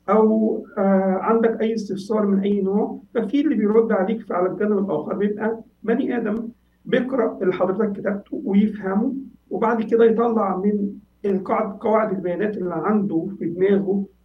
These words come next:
رد على استفسار حضرتك. القدرة دي إحنا بنقدر نحطها في تشات بوت يحاكي القدرة العقلية اللي عند المودريتور اللي بيرد علينا.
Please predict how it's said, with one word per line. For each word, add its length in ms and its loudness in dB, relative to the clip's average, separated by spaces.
رد 380 2
على 440 0
استفسار 500 -4
حضرتك. 440 0
القدرة 520 2
دي 260 0
إحنا 260 0
بنقدر 380 2
نحطها 760 0
في 100 -4
تشات 400 0
بوت 400 -4
يحاكي 680 0
القدرة 720 4
العقلية 600 2
اللي 120 2
عند 260 -2
المودريتور 680 0
اللي 220 0
بيرد 460 -2
علينا. 500 -4